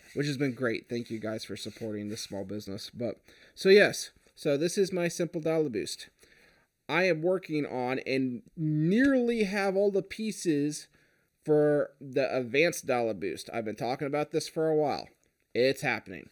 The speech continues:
I've got all the, I've got the boxes here. I've got, um, it's gonna look a lot the same on the front. So it's gonna have the same screen as the simple dial boost.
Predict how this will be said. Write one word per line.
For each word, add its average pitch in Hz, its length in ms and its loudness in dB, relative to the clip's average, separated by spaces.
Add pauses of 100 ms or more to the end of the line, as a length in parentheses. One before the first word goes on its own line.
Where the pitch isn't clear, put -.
(320)
I've 110 320 -4
got 110 280 -2
all 139 340 4
the, 131 180 0
I've 120 140 -2
got 120 280 0 (300)
the 120 140 -2
boxes 165 560 0
here. 208 500 0
I've 127 200 -4
got, 131 480 0 (400)
um, 120 200 -4
it's 151 160 2
gonna 220 220 6
look 202 240 4
a 156 60 0
lot 151 340 2
the 160 80 -2
same 151 340 0
on 135 200 -4
the 123 80 -2
front. - 440 -8
So 120 220 -2
it's 113 140 -2
gonna 147 180 -4
have 175 300 -4
the 156 80 2
same 180 580 -2
screen 156 600 0
as 131 220 -4
the 131 60 -8
simple 139 340 -6
dial 131 300 -2
boost. - 440 -8